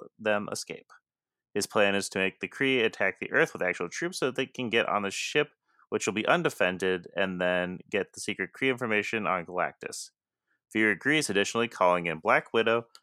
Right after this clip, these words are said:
and Hawkeye to help. The away team of Reed, Sue, Iron Man, Hawkeye, and Mar-Vell take off as the swarm of aliens appears on the screen, waiting to be greeted by Thor,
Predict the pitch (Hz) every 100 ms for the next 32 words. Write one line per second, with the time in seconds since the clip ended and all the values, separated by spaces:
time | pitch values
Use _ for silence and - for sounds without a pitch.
0 | _ _ - 95 92 95 - - - _
1 | - - 98 95 90 92 85 - - _
2 | _ _ _ _ _ _ _ _ _ _
3 | _ _ _ _ - 110 101 95 165 226
4 | - 92 78 - 76 117 147 156 - -
5 | 135 151 - 110 131 139 147 156 160 -
6 | - 131 147 143 131 135 98 117 113 104
7 | 113 113 - 110 - 87 98 95 90 -
8 | - - - 113 135 123 - 95 101 104
9 | 101 98 - - - 95 92 87 90 -
10 | 160 156 151 139 147 151 139 131 - 95
11 | 82 101 110 104 92 87 - 143 143 135